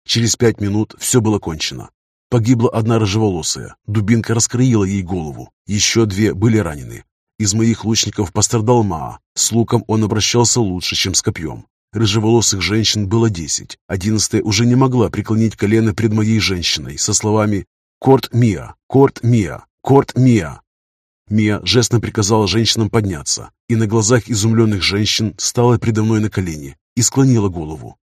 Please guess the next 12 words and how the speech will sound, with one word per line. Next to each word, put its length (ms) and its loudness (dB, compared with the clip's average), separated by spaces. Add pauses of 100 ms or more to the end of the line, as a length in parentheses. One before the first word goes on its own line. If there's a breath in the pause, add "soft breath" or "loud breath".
припав 340 -2
к 60 -14
ногам. 400 -6 (1160)
«Мия, 480 2 (100)
поднимись! 760 4
Что 360 2
здесь 280 4
происходит?» 760 2 (380)
Я 200 0
уже 200 0
перестал 420 2
удивляться, 600 -4